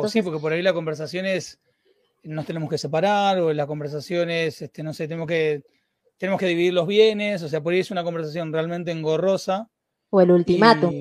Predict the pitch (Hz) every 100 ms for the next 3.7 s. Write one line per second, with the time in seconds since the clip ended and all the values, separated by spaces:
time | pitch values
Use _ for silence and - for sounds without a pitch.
0 | 170 151 214 226 - - 175 175 160 170
1 | 185 170 151 131 143 156 196 190 185 175
2 | 359 156 202 208 415 359 - 339 - -
3 | - 349 - 151 151 143 143